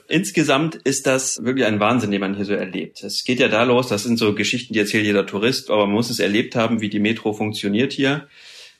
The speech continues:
Die kann man, äh, nicht mit Kreditkarte zahlen, das war für mich schon die erste Hürde, sondern eigentlich nur mit WeChat. Ich habe mir dann mühsam Bargeld besorgt und damit ging's dann auch noch.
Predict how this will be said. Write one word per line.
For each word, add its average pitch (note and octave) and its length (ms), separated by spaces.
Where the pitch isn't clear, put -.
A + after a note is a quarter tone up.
Die G#2 80
kann A#2+ 160
man, A#2 420
äh, A2 160
nicht B2 280
mit B2 200
Kreditkarte C3+ 580
zahlen, D3+ 280
das D3+ 160
war A#2 60
für A#2 120
mich A2+ 160
schon A#2 140
die A2+ 60
erste G#2+ 340
Hürde, D#3+ 400
sondern A2+ 340
eigentlich A2+ 200
nur A2 200
mit G#2 80
WeChat. E3 560
Ich - 140
habe A#2+ 160
mir A2+ 100
dann A2 160
mühsam A#2+ 360
Bargeld C3+ 360
besorgt B2 420
und G#2+ 380
damit C3+ 260
ging's C3 200
dann G#2 140
auch D#3 140
noch. F#3+ 240